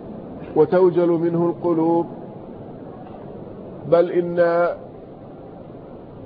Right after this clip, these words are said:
الدموع تذرف والنشيج يظهر ويعلو، ويبكي الناس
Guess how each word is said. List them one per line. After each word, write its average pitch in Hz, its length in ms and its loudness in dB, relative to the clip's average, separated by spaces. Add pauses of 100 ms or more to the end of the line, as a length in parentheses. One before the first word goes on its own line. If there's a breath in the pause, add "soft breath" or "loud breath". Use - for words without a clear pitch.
(420)
الدموع 165 640 6
تذرف 165 500 2 (2000)
والنشيج 165 680 2
يظهر 165 720 6 (920)
ويعلو، 170 720 4 (2250)
ويبكي 185 440 6
الناس 170 520 2